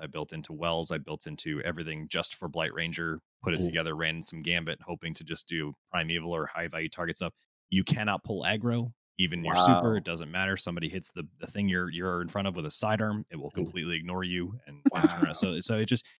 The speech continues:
Speaker 1: it makes the c-, the, the concept of using Blight Ranger in any practical situation impossible. So,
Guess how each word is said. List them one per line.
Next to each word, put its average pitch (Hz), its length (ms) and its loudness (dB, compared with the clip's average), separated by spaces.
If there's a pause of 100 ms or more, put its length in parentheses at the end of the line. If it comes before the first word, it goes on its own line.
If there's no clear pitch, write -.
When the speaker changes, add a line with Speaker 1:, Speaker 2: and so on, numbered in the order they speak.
(140)
Speaker 1:
it 123 140 6
makes 147 240 8
the 139 100 2
c-, - 180 -6
the, 117 260 4
the 117 100 2
concept 147 500 4
of 98 140 2
using 92 420 2
Blight 90 240 -2
Ranger 85 260 -2
in 82 60 -4
any 85 200 -2
practical 78 360 -4
situation 78 640 -6 (340)
impossible. 78 540 0
So, 85 240 0